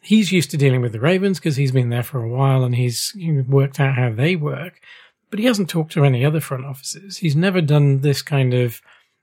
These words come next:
negotiation with all of these other people. And so it, there's gonna be a lot of back and forth for him, a lot of him getting involved, whoever his advisors are.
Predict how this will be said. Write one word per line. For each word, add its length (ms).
negotiation 1080
with 160
all 180
of 80
these 200
other 180
people. 540
And 160
so 500
it, 360
there's 140
gonna 140
be 140
a 40
lot 200
of 120
back 240
and 140
forth 320
for 160
him, 540
a 60
lot 180
of 80
him 200
getting 280
involved, 480
whoever 420
his 220
advisors 500
are. 460